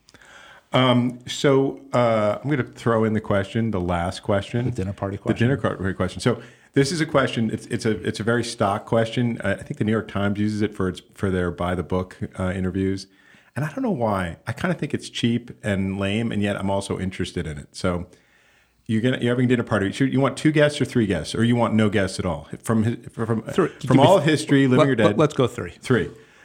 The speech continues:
Speaker 1: So, and, and the one thing I'll say is, like, no Jesus Christ, and not even any, like, Martin Luther King. Not like it, not that it wouldn't be great to meet Martin Luther King and talk to him, but s-, but give us three that are very specific to Bradley Tusk in a, in a, in, I mean, Martin Luther King could be one, but, like,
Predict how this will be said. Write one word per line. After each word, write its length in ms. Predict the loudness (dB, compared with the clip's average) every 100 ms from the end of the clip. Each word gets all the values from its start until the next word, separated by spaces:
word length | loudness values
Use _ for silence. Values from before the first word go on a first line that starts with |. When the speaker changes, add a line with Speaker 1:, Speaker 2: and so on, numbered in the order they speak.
| -2
Speaker 1:
So, 260 | 2 2
and, 300 | 2 2 2
and 320 | 2 2 2 2
the 80 |
one 240 | 0 0 2
thing 140 | 2
I'll 100 | 2
say 240 | 2 2 2
is, 180 | 2
like, 280 | 2 -2 -4 -18 _ _
no 240 | 2 4
Jesus 380 | 4 4 2 0
Christ, 680 | 0 0 2 2 0 -4 -16 _ 0
and 120 | 2
not 180 | 4 2
even 180 | 2
any, 160 | 2 2
like, 200 | 2 2
Martin 260 | 0 0 0
Luther 220 | -2 -2
King. 260 | -2 -2
Not 240 | 0 -2 0
like 180 | -2 -4
it, 220 | -10 -6
not 300 | -2 0 2
that 80 | 0
it 80 | 0
wouldn't 200 | 0 -2
be 80 |
great 220 | 0 0 0
to 80 | -2
meet 200 | -2 0
Martin 220 | -2 -4
Luther 180 | -4 -6
King 220 | -6 -8
and 80 | -4
talk 240 | -4 -4
to 80 | -8
him, 140 | -8 -16 _ _ _ -20 0
but 160 | 0
s-, 260 | 0 -8 -8 -14
but 360 | 0 0 2
give 140 | 0 0
us 200 | -2 -6
three 420 | -2 2 2 2
that 140 | 2
are 80 | 2
very 200 | 0 -2
specific 960 | -4 -6 -6 -2 -2 0 -4 -6 _ -10
to 100 | -4
Bradley 460 | 0 0 0 -4
Tusk 420 | -6 -6 -6 -6
in 80 | -6
a, 140 | -6 -6
in 160 | -8
a, 80 | -8
in, 400 | -8 -10 -10 -6
I 60 | -2
mean, 220 | 0 0
Martin 240 | 0 0 0
Luther 140 | -4
King 180 | -4 -6
could 160 | -4 -6
be 80 |
one, 220 | -8 -10 -4
but, 180 | -2 0
like, 180 | -4